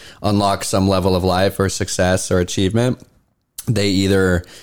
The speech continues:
you know, close the door behind them and they're saying, "Oh, this was the hardest thing to do and I did it," and have an ego completely tied to it and don't wanna share anything and wanna make sure that it's just as hard for you as it was for them. And then you have other people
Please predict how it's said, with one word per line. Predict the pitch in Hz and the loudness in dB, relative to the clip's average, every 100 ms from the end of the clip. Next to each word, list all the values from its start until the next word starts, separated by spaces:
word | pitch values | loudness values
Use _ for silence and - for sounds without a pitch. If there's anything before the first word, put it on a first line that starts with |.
| - - - - - - _ _ | -20 -20 -20 -20 -20 -20 _ _
you | - 104 | -2 0
know, | 92 87 | 0 -2
close | - 117 107 | 0 0 2
the | |
door | 107 104 | 2 2
behind | 95 101 101 | 2 0 2
them | 104 110 117 | 2 2 2
and | 110 101 | 0 0
they're | 98 95 | 0 0
saying, | - 95 95 92 90 | -2 0 2 0 0
"Oh, | 98 104 | 0 0
this | 95 101 | 0 -2
was | 92 | -6
the | 69 90 | -4 -4
hardest | 95 95 90 | 0 -2 -2
thing | 95 | -2
to | 90 | -2
do | 87 92 92 | 2 2 4
and | 90 | 2
I | 87 | 0
did | 87 90 | 0 0
it," | 90 80 | 2 0
and | 85 85 82 | 0 -2 -2
have | - 104 | -2 0
an | 90 | 0
ego | 92 92 90 90 | 0 2 2 2
completely | - 92 98 85 87 | -2 -2 0 0 0
tied | 90 85 85 | 0 -2 0
to | 87 | 0
it | 85 - | 0 0
and | 76 - - - - | -4 -6 -12 -12 -2
don't | 101 | 2
wanna | 95 92 | 2 0
share | - 92 | 0 0
anything | 90 87 90 87 | 0 0 0 0
and | 87 | 0
wanna | 90 90 | 2 2
make | 92 90 | 2 0
sure | - 90 | 0 0
that | 90 | 0
it's | 87 - | -2 -4
just | 98 - | -6 -4
as | 87 | -4
hard | 92 87 | -2 -2
for | 90 | 0
you | 90 92 90 90 - - - - | 0 2 2 2 -4 -20 -20 -6
as | 90 | 0
it | 87 | 2
was | 87 85 | 0 0
for | 87 | -2
them. | 95 92 87 - - - - - _ _ | 0 2 0 -2 -20 -20 -20 -20 _ _
And | 95 92 | 0 0
then | 90 | 2
you | 90 | 2
have | 92 | 2
other | 104 | 2
people | 90 95 92 90 90 | 0 0 2 2 0